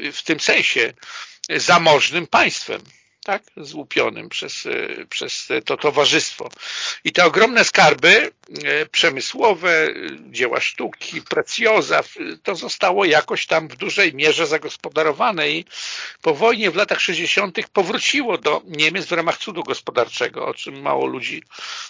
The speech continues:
pamięta i zdaje sobie z tego sprawę. A jest to fakt historyczny. E, dlaczego tak się stało? No, między innymi dlatego, że czołówka,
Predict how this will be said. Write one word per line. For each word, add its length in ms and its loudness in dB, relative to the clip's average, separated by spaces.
pamięta 500 -2
i 80 -2
zdaje 280 0
sobie 220 -8
z 80 -8
tego 180 -6
sprawę. 460 0
A 160 2
jest 240 2
to 80 0
fakt 260 0
historyczny. 760 -8
E, 420 4
dlaczego 480 4
tak 160 0
się 120 0
stało? 580 2
No, 340 -2
między 440 2
innymi 340 0
dlatego, 640 6
że 320 6
czołówka, 760 0